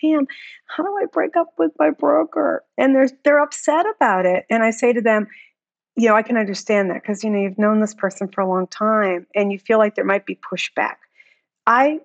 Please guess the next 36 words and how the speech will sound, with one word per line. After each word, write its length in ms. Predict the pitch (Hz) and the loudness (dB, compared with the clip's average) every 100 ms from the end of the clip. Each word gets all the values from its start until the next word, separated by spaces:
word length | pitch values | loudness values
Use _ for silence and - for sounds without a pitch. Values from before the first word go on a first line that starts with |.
| - | -14
say 300 | - 240 226 | -4 0 0
the 120 | 208 | -2
following. 600 | - 202 196 190 - 135 - _ _ _ _ _ _ _ _ _ 202 | -2 0 0 0 -4 -8 -12 _ _ _ _ _ _ _ _ _ -2
There 240 | 220 214 | 2 2
are 160 | 208 208 - | 0 -2 0
things 400 | 240 254 269 - | 0 0 -2 -4
in 140 | 247 240 | -6 -2
my 160 | 208 | 0
life 480 | 202 196 196 185 185 _ _ _ _ - | 0 0 0 -2 -4 _ _ _ _ -4
that 100 | 208 | -2
have 160 | 196 185 | 0 0
recently 500 | 185 175 180 147 175 | -2 -2 -6 -4 -6
changed, 600 | - 170 147 143 - - _ _ _ - | -4 -4 -4 -4 -8 -14 _ _ _ -4
circumstances 760 | 269 262 277 - 269 269 254 - | -2 2 2 2 2 2 -4 -2
out 140 | 240 | 0
of 80 | 247 | 0
my 240 | 240 247 247 | 2 0 0
control. 640 | 233 220 254 240 175 - _ _ _ _ | -4 -4 0 2 2 -2 _ _ _ _
And 140 | 214 | 2
now 300 | 226 220 233 220 | 4 2 0 -2
I'm 160 | 233 | -4
going 260 | 220 226 226 | -2 -2 -2
in 80 | 220 | -2
a 60 | |
different 280 | 220 214 214 | -4 -6 -4
direction 360 | 214 214 - 214 | -2 -2 -2 -4
with 120 | 208 | -2
my 100 | 214 | -2
finances. 800 | 208 220 277 180 - - - - _ _ _ | -2 -2 0 -2 -6 -12 -14 -14 _ _ _
This 140 | - 196 | -6 -2
is 140 | 196 | 0
very 340 | 190 247 311 269 | 4 4 4 4
personal 480 | 190 170 - 175 | 0 -2 -4 -6
to 120 | 170 170 | -4 -4
me, 320 | 156 180 - _ _ _ _ - | -2 -2 -6 _ _ _ _ 0
and 340 | 226 220 226 | 4 4 2